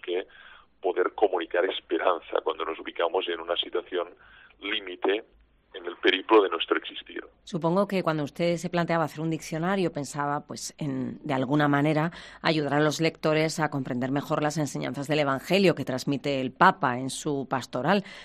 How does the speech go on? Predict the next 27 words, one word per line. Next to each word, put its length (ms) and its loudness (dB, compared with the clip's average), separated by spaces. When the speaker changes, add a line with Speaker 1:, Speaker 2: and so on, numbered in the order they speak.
Speaker 2:
¿Ha 100 4
tenido 240 4
ya 80 4
algún 140 0
tipo 180 -2
de 60 4
impresiones 520 -2
de 280 -2
los 180 -4
lectores? 580 -2
Speaker 1:
Pues 200 0
sí, 320 -2
la 180 2
verdad 220 8
es 160 4
que 220 6
esto 180 0
es 20 4
lo 80 6
que 100 4
permiten 380 0
las 140 4
redes, 400 4
¿no? 100 2
Al 160 0
tener 220 0
una 460 4